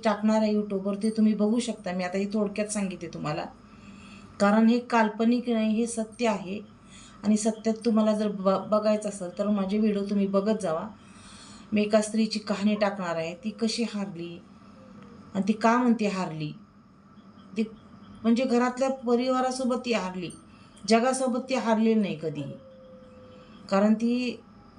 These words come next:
आई म्हणजे कसं असती, सर्वांना भारी असते ती. पण काही लोकांना काय वाटते की आई म्हणजे काही नाही, आई काय करते, आई तू काय करतेस आमच्यासाठी, काही नाही,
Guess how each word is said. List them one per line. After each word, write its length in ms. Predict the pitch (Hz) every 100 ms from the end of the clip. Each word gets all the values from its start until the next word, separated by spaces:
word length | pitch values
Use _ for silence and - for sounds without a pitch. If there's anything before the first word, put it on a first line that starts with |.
| - -
आई 220 | 196 233
म्हणजे 260 | 226 233 226
कसं 300 | 226 226 220
असती, 460 | - 214 220 226 - - - - - - - - - - - - - - - 208 - - - - - - - -
सर्वांना 400 | 233 226 254 269
भारी 280 | 233 190 185
असते 220 | - 147
ती. 120 | - - - - - - - - - - - - - - - - - 226
पण 140 | 233
काही 300 | 220 214 240
लोकांना 320 | 233 226 208
काय 160 | 208 202
वाटते 240 | 190 -
की 160 | 202 226
आई 380 | - 185 220 240
म्हणजे 260 | 233 226
काही 300 | 220 202 196
नाही, 160 | 185 175
आई 280 | - 220 220 - - - - - - - - -
काय 160 | 247
करते, 380 | 262 240 - -
आई 160 | 156 156 - - - - - - -
तू 60 | 220
काय 200 | 233 240
करतेस 420 | 226 202 185 185
आमच्यासाठी, 520 | 180 - - 185 196 185 - - -
काही 240 | 190 214
नाही, 160 | 202